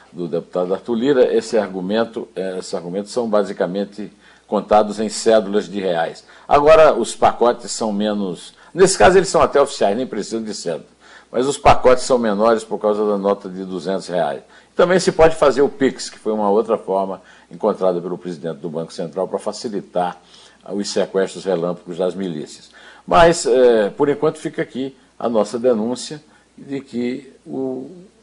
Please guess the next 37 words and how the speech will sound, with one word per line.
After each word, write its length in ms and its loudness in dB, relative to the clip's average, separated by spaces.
a 100 -8
sede 480 6
do 140 -4
governo 340 -4
central 480 -2
da 140 -4
República 420 -10
está 140 -6
sendo 220 -8
usada 280 -2
como 260 -8
comitê 580 6
eleitoral 640 6
do 100 0
candidato 800 0
com 140 -8
que 120 -6
o 100 2
Bolsonaro 640 -6
pretende 540 -6
se 140 -14
livrar 480 -6
dos 180 -10
quarenta 400 -4
e 40 -4
tantos 340 -6
processos 500 -8
de 60 -16
impeachment 460 -14
que 80 -14
estão 380 -8
na 320 0
gaveta 840 2
do 160 -8
presidente 640 -8
da 160 -8
Câmara. 420 -14